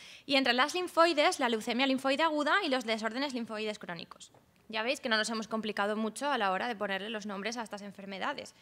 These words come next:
Gracias a Dios, porque bastante complejas ya son per se. ¿Qué ocurre?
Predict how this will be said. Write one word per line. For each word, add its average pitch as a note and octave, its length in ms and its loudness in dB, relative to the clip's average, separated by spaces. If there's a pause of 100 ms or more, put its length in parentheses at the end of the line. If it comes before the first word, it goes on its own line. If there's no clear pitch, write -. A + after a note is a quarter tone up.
Gracias A#3 300 2
a A3+ 80 6
Dios, A#3+ 220 2
porque G#3+ 240 -4
bastante A#3 340 2
complejas A#3 420 2
ya G#3 140 4
son F#3+ 300 -2 (160)
per G3 140 -2
se. - 220 -2 (1700)
¿Qué F#4+ 160 4
ocurre? C4 400 -2